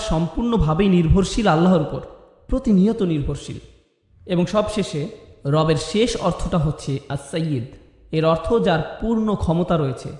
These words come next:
যার পূর্ণ ক্ষমতা রয়েছে। এমনটা কি সম্ভব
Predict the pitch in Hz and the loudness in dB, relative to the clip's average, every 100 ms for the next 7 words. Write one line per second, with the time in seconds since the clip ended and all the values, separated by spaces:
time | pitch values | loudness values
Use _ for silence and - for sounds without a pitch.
0 | - _ _ _ _ _ _ _ _ _ | -20 _ _ _ _ _ _ _ _ _
1 | _ _ _ _ - 143 139 - 175 196 | _ _ _ _ -6 -2 -2 -2 0 0
2 | 233 233 - 175 185 170 139 - 127 - | -2 -4 -2 -2 0 0 -2 -6 -12 -16
3 | _ _ _ _ _ _ _ 190 214 247 | _ _ _ _ _ _ _ 0 0 0
4 | 247 233 240 226 | -2 -2 -2 0